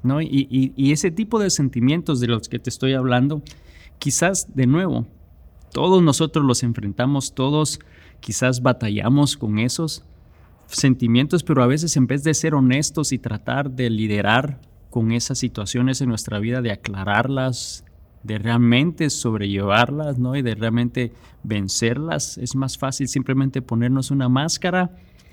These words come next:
y pretender que todo está bien y proyectar algo más ante los demás con la idea de que no vean realmente lo que está sucediendo en nuestra vida. Y, ¿sabes? El día de hoy vamos a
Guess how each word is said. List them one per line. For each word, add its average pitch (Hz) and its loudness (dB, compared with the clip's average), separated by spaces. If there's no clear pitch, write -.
y 120 0
pretender 123 2
que 131 -4
todo 120 -2
está 110 -6
bien 143 0
y 127 0
proyectar 120 0
algo 127 0
más 127 -2
ante 117 -2
los 101 -4
demás 110 -2
con 123 4
la 110 0
idea 127 -2
de 139 -2
que 113 -4
no 123 2
vean 160 2
realmente 127 2
lo 110 0
que - -10
está 120 -4
sucediendo 117 0
en 117 2
nuestra 104 -4
vida. 123 0
Y, 104 -4
¿sabes? 127 -4
El 113 0
día 123 4
de 120 2
hoy 120 2
vamos 131 2
a 110 -4